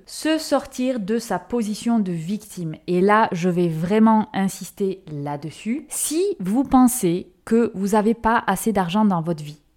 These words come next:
je veux que là, tout de suite, maintenant, vous mettiez en pause ce podcast juste après ma question et que vous réfléchissiez à cette question-là. Quelle est la dernière action que j'ai mise en place pour essayer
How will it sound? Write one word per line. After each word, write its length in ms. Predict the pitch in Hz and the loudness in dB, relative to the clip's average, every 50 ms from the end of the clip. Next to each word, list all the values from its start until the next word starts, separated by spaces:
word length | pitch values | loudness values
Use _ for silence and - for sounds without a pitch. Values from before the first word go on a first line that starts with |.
| _ _ | _ _
je 160 | 175 165 170 | -8 -4 -2
veux 220 | 202 190 226 311 302 | -2 0 -2 -4 -2
que 100 | - 202 | 0 0
là, 300 | 170 165 185 254 277 285 | 2 4 4 4 2 2
tout 160 | - 247 233 | 0 -2 -4
de 40 | - | -4
suite, 300 | - - 220 - - - | -4 -6 -6 -2 0 2
maintenant, 460 | 196 202 208 190 165 156 156 185 226 - - | 4 6 6 6 4 4 2 0 -4 -10 -6
vous 320 | - 220 269 269 262 - - | -2 0 0 0 0 2 4
mettiez 440 | 196 220 240 240 - - 254 233 - | 6 6 6 6 4 2 0 2 2
en 160 | - 202 202 | 2 2 2
pause 560 | 202 - - 247 233 233 226 202 170 147 135 143 - _ _ _ _ _ _ | 2 4 4 6 6 6 6 4 2 -2 -6 -8 -12 _ _ _ _ _ _
ce 180 | - - - 285 | -18 -4 -2 -2
podcast 800 | 277 - 240 226 - - - 160 170 233 - - - - - _ | 0 0 -2 -4 -2 -2 -2 0 0 0 -2 -6 -12 -16 -10 _
juste 320 | - 175 190 269 285 285 - | -2 2 4 4 4 6 4
après 260 | 233 226 - 233 208 | 4 6 6 4 6
ma 120 | 180 156 | 4 4
question 500 | 135 - 170 - - - 240 254 330 320 - | 2 0 -4 -6 2 4 4 4 4 2 0
et 100 | - 202 | -2 -2
que 100 | - - | 0 0
vous 160 | 254 220 208 | 2 2 2
réfléchissiez 880 | 185 180 240 254 - - 269 262 - - 240 220 - - 220 233 247 - - | 4 4 2 2 2 0 -4 -4 -4 -6 -8 -10 -8 -6 -4 -4 -4 -4 -6
à 100 | 196 185 | -6 -4
cette 180 | - 226 208 | -4 -6 -6
question-là. 460 | 214 - 185 - - 185 170 151 151 165 | -6 -6 -8 -6 -6 -6 -6 -6 -6 0
Quelle 240 | - 294 294 294 294 | 2 4 4 4 4
est 160 | 294 277 - | 2 0 0
la 200 | - 220 190 185 | 2 2 2 2
dernière 540 | 180 170 196 233 233 254 240 240 240 233 - - | 4 4 4 4 6 6 6 6 6 2 0 -2
action 520 | - 226 240 - - - - 233 214 214 196 - _ _ _ _ | -2 -4 -4 -4 -4 -2 0 0 0 0 -2 -6 _ _ _ _
que 120 | - - 202 | -2 -2 0
j'ai 200 | 175 160 196 190 | 0 2 2 4
mise 280 | 185 208 226 240 240 240 - | 6 8 8 8 6 4 0
en 140 | - 214 202 | 0 0 0
place 560 | 180 - 185 170 160 180 190 - - - - _ _ _ _ _ _ _ _ | 0 -2 -4 -2 -2 -4 -4 -8 -14 -18 -20 _ _ _ _ _ _ _ _
pour 240 | - 294 320 285 | 0 2 2 4
essayer 600 | 277 247 226 - 214 185 160 160 165 165 190 - | 4 2 2 2 0 0 0 0 -4 -4 -6 -10